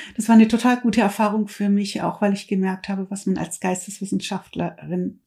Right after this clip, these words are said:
kann, äh, wenn man in Bereiche geht, in, in denen man nicht fachlich ausgebildet ist. Denn, ähm,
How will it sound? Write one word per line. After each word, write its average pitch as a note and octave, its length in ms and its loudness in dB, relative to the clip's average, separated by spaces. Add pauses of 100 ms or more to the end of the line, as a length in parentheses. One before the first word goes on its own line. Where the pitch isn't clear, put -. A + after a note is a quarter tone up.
(140)
kann, G#3 460 2 (720)
äh, G#3+ 280 6
wenn G#3+ 140 4
man G#3 220 2
in G3+ 360 2
Bereiche G3 440 0
geht, G3 200 -2
in, F#3+ 300 0 (140)
in F#3 200 -4
denen F#3 160 0
man F3+ 180 -2
nicht A#3 220 2
fachlich - 480 -6
ausgebildet F#3+ 1160 -6
ist. - 640 -8
Denn, F3+ 460 0
ähm, E3 460 -6